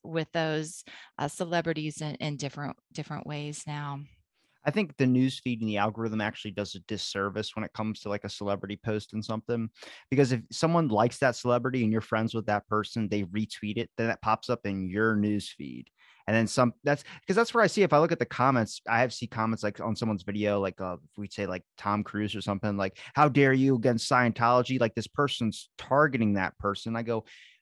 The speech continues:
Speaker 2: "Are you following this person?" And I clicked on 'em. I'm like, "They're not following Tom Cruise, but someone that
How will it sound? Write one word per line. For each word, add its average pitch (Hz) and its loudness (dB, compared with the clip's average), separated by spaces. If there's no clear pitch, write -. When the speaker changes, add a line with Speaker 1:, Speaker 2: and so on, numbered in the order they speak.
Speaker 2:
"Are 120 0
you 190 4
following 269 2
this 311 -2
person?" 269 0
And 233 2
I 113 6
clicked - -2
on 147 6
'em. 143 4
I'm 151 4
like, 151 2
"They're 196 0
not 247 0
following 185 2
Tom 156 4
Cruise, 190 2
but - 0
someone 185 2
that 135 2